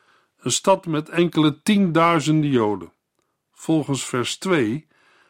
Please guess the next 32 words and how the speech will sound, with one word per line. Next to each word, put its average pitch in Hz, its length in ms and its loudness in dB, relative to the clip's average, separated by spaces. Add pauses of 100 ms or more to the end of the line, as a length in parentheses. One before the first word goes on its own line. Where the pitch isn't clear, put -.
(100)
waren 156 360 2
er 127 160 -2
een 139 120 -6
aantal 147 420 0
synagogen 151 800 0
in 127 160 0
Damascus. - 680 -6 (800)
Handelingen 165 520 0
negen, 165 400 0
vers 117 260 -6
drie 143 360 -6
en 123 180 -6
vier. 92 380 -14 (720)
Toen 214 160 2
hij 190 160 4
in 180 100 4
de 156 100 2
buurt 196 280 0
van 160 180 -2
Damascus 143 600 0
kwam, 127 420 -4 (320)
flitste - 800 -4
er 127 180 -2
plotseling 190 640 -2
een 120 120 2
licht - 280 -2
vanuit 143 300 0
de 127 80 2
hemel 185 540 2 (240)
dat 151 180 -2
hem 160 180 0
omstraalde. 104 800 -4